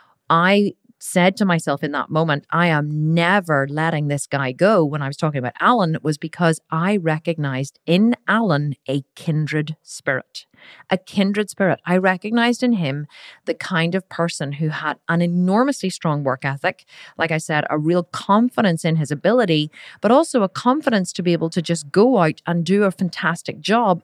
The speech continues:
and then give me a finished website without asking for any direction. And that's exactly the kind of person that I love to surround myself with, because I am that kind of person. And I am a very resourceful, very strong-minded, and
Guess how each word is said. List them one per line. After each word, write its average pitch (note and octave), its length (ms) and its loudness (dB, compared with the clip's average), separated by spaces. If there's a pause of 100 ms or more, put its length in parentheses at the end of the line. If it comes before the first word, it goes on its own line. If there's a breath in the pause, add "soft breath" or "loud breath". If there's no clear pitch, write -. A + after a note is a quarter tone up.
and F3+ 200 0
then F#3 180 0 (120)
give C#4 220 0
me B3+ 180 2
a F3+ 40 0
finished E3 360 -4
website A3 480 -2
without F3 220 0
asking F#3 320 -4
for F3+ 120 -2
any D#3+ 160 2
direction. D#3 520 -2 (440 loud breath)
And F3 120 0
that's G#3+ 220 -2
exactly D#3+ 960 -4
the B2+ 100 -8
kind F3+ 240 0
of E3+ 60 -2
person C#3 380 -2
that C3+ 100 -2
I D3+ 200 0
love D#3 760 0
to - 120 -8
surround F3 460 2
myself E3 420 -2
with, C#3 240 -2 (380 loud breath)
because F#3 260 0 (100)
I F3+ 340 2
am D3+ 240 0
that D3 220 -2
kind C3+ 200 -6
of - 80 -10
person. - 380 -2 (400 loud breath)
And D#3 120 0
I G#3+ 140 2
am G#3+ 160 4
a D#3+ 120 2
very D3 680 0
resourceful, D3 840 -2 (100)
very C#3+ 340 -2
strong-minded, F3 840 2
and D#3+ 260 -2